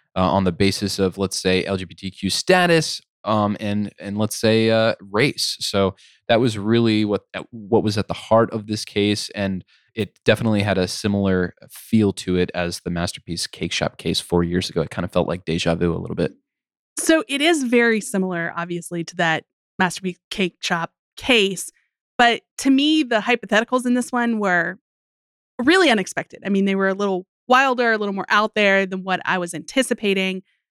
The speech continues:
Speaker 2: We do tend to get hypotheticals at the high court, but these really stood out. So I was hoping you could share with the listeners some of the moments that really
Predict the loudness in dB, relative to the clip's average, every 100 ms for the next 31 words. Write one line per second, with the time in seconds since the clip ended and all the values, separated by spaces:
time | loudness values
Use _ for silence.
0 | _ 0 2 2 2 0 2 0 0 0
1 | 0 0 2 0 -2 -2 -2 -2 0 2
2 | 2 0 2 2 2 0 -2 -2 -4 -2
3 | -4 -4 0 0 0 -2 2 2 2 -4
4 | -6 -2 0 2 0 -2 _ _ _ -4
5 | 2 0 0 0 0 0 -2 0 0 0
6 | 0 -2 -2 0 0 2 -2 -4 -2 0
7 | 2 0